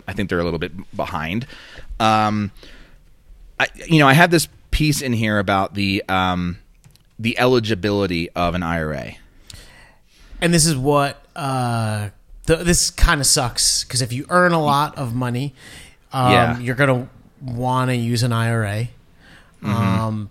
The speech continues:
Speaker 2: but it caps out.
Speaker 1: Yeah. So, um,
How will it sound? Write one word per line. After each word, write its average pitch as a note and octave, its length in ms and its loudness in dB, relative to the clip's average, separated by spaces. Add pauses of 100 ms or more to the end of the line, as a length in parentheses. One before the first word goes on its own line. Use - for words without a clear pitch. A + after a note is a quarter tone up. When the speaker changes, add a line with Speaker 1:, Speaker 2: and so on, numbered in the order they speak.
(120)
Speaker 2:
but C3 320 2
it C3+ 240 -6
caps A#2+ 340 -4
out. F#2+ 220 -10 (840)
Speaker 1:
Yeah. E2 340 -2 (200)
So, F#2 480 2 (1040)
um, G2+ 640 2